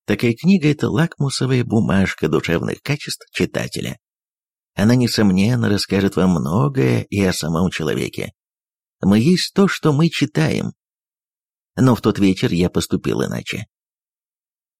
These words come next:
Играла лаунж-музыка, мы пили кьянти, нам было весело, и я попросил Сергея рассказать любимый анекдот. К моему немалому удивлению, он отказался. Это будет неуважением к любимому анекдоту.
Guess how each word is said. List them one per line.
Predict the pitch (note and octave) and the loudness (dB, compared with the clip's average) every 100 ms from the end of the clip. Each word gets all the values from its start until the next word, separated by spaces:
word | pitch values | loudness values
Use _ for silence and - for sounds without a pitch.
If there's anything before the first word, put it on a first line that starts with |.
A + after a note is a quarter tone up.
| - | -2
Играла | B2 A#2 D3+ F#3 E3 D3 | 0 4 4 4 4 4
лаунж-музыка, | A#2+ F3+ F3+ E3 - B2+ D3+ C#3 - B2+ A#2+ | 2 2 4 2 2 2 2 0 -2 0 2
мы | E2+ G#2+ | 2 2
пили | - E2+ C2+ G#1 | 2 0 0 -2
кьянти, | - A2 D#3+ D#3 - C3 C3 G#2 E2+ | -2 0 2 2 -2 0 2 2 2
нам | G#2 C#3+ | 2 2
было | G#2 E2+ C2+ | 4 2 0
весело, | A2 D#3+ - D#3+ D3+ | 0 -2 0 2 2
и | - | 2
я | A2+ G#2 D#3 | 0 0 0
попросил | C3 B2 A#2 A#2+ | -2 -2 0 0
Сергея | - G#2 G#2+ D#3+ C3 | 0 0 2 0 0
рассказать | A#2 - G2+ C#3 - | -2 -2 -2 -2 0
любимый | G#2+ F#2+ G#2 D#3+ D3+ C#3 - | 2 2 0 0 2 0 -2
анекдот. | B2+ B2 B2 F#2+ B2+ F#2 - _ _ _ _ _ _ | -4 -4 -6 0 2 0 -4 _ _ _ _ _ _
К | F2 | 0
моему | F2+ F#2 G2 | 2 4 6
немалому | G2 F#2+ G2 F#2 F2 F#2 F2 | 6 4 2 2 2 2 0
удивлению, | - G#2 E2 D2 D2+ F2+ D3 C#3+ _ _ - | -2 0 0 -2 -2 0 -2 -4 _ _ -6
он | E2+ F#2 G2 - | 0 2 0 -2
отказался. | G2+ - F#3 F#3+ - - - _ _ _ _ _ _ _ _ _ _ _ | -6 -2 -2 -2 -4 -12 -16 _ _ _ _ _ _ _ _ _ _ _
Это | G2+ G2+ F2+ | -4 0 2
будет | G#2+ A2 A2+ | 2 2 2
неуважением | A2+ G#2 E2 E2+ G#2+ D3+ E3 D#3 | 4 4 2 0 0 2 2 2
к | - | 2
любимому | F2+ E2 G2 G#2+ B2+ A#2+ | 0 2 2 2 2 -2
анекдоту. | - B2 C#3 D3+ F#3 - | -2 0 0 0 0 -2